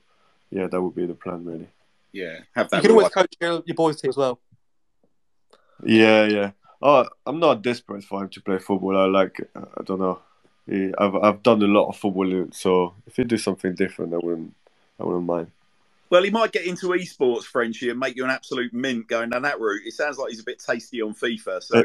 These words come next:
Speaker 1: <laughs> Yeah, yeah, I don't mind it. They, they, they earn good money, them. So
Speaker 2: Yeah, yeah,
Speaker 1: if you
Speaker 2: exactly.
Speaker 1: can make a job of it, I don't mind it.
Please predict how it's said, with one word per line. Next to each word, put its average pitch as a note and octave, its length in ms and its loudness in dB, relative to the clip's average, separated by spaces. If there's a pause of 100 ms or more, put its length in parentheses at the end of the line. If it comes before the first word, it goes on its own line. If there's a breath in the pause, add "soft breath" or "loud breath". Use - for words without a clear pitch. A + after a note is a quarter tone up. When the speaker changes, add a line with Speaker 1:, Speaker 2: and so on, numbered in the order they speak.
Speaker 1:
<laughs> G#2 120 -6
Yeah, B2 340 2 (300 loud breath)
yeah, B2+ 280 8
I - 20 8
don't D3+ 180 6
mind C#3 240 6
it. C3 380 0
They, C#3+ 80 -2
they, D3+ 280 -2 (380)
they D3 160 0
earn E3+ 280 2
good C3+ 300 -6
money, C3+ 280 0
them. A2 240 -6 (100)
So A#2+ 300 -2 (180)
Speaker 2:
Yeah, D#3+ 160 2
yeah, - 0 -
Speaker 1:
if E3 140 -2
you F3 60 4
Speaker 2:
exactly. C#3 300 2
Speaker 1:
can C3+ 60 -2
make C#3 180 0
a C3+ 60 0
job B2 300 2
of F#2 120 -4
it, A#2 120 0
I B2 80 0
don't B2+ 200 -6
mind C3+ 240 -4
it. - 120 -12